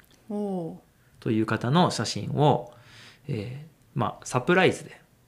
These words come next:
Speaker 2: 撮ってほしいということで、なので、その、計画を立てたんです。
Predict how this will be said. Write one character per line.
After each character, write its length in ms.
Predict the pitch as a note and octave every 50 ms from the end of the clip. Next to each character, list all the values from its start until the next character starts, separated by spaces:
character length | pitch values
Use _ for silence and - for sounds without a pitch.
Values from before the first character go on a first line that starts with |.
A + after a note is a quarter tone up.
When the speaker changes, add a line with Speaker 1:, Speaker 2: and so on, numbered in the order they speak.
| _ _ -
Speaker 2:
撮 80 | A2+
っ 40 | G#2+
て 140 | - - F2+
ほ 140 | - E2+ -
し 140 | - -
い 20 | -
と 140 | - - - _ _ _ _ _ _ _ _ _ _ - A#2
い 80 | G2+
う 60 | F#2+
こ 80 | - G2+
と 120 | - -
で、 300 | - G#2 G#2 - - - - _ _ _ _ _ _ _ _ _ _ _ _ _ _ _ _ _ _ _
な 100 | - A#2
の 140 | A2 G2 G2+
で、 380 | B2+ C#3 B2 G2 - - - _ _ _ _ _ _ _ _ _ _ _ _ _ _ _ _ _ _ _ _ -
そ 160 | - - A2
の、 280 | G2 F#2 F#2 - - - - _ _ _ _ _ _
計 180 | - - E3 D#3+
画 200 | E3 D#3+ - D3+
を 60 | C3+
立 160 | B2+ - C3
て 100 | - G2
た 100 | - -
ん 60 | -
で 80 | - -
す。 160 | - - _